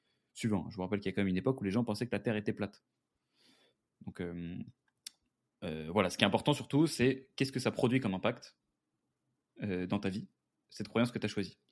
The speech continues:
Et c'est exactement, bah, vous voyez, j'ai grandi à Versailles, l'impact de la religion, c'est exactement ça. Et qui, qui est capable de prouver ici que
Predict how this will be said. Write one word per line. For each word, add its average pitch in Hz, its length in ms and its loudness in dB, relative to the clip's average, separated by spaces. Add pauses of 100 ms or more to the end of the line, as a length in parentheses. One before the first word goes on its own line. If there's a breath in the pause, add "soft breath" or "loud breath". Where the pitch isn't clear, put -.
(280 soft breath)
Et 107 60 -2
c'est 104 120 2
exactement, 120 420 6
bah, 101 100 6
vous 95 100 2
voyez, 117 340 8
j'ai 98 160 -2
grandi 104 160 4
à 98 40 6
Versailles, 135 360 4 (120)
l'impact 107 300 4
de 104 60 2
la 92 100 4
religion, 104 360 2
c'est - 120 -6
exactement 151 320 0
ça. 135 220 -4 (300 loud breath)
Et 117 100 -2
qui, - 160 -14
qui 240 160 10
est 202 100 4
capable 147 260 4
de 101 60 -2
prouver 131 300 2
ici - 340 0 (320)
que - 160 2